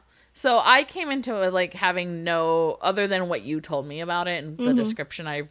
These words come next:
Speaker 1: very poorly read at the beginning.
Speaker 2: Mm-hmm.
Speaker 1: <laughs> Um, I thought it was good. I mean, it's an independent film, so it suffers from some of the independent film issues
Speaker 2: Yep.
Speaker 1: that you run into.
Speaker 2: Yeah. We had that same thing with Chasing Amy.
Speaker 1: Yeah.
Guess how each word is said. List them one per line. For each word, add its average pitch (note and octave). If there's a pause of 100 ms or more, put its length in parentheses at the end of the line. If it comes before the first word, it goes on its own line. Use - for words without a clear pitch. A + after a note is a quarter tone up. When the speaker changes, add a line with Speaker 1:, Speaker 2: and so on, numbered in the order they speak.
(180)
Speaker 1:
very D3+
poorly C3
read C3+
at C#3
the C#3+
beginning. D3 (160)
Speaker 2:
Mm-hmm. C#4
Speaker 1:
<laughs> -
Um, F3+ (140)
I G#4
thought A#4
it G#4
was E4
good. F#3+
I -
mean, B3
it's - (200)
an B3
independent A3
film, F#3
so F#3+
it F#3
suffers F3+
from E3+
some E3+
of D#3
the D#3
independent D#3
film D3
issues D3
Speaker 2:
Yep. A#3+
Speaker 1:
that -
you D#3
run C#3+
into. D3
Speaker 2:
Yeah. A#3 (260)
We B3+
had B3+
that A#3+
same G#3
thing G3+
with G3 (140)
Chasing G#3
Amy. G#3
Speaker 1:
Yeah. D#3+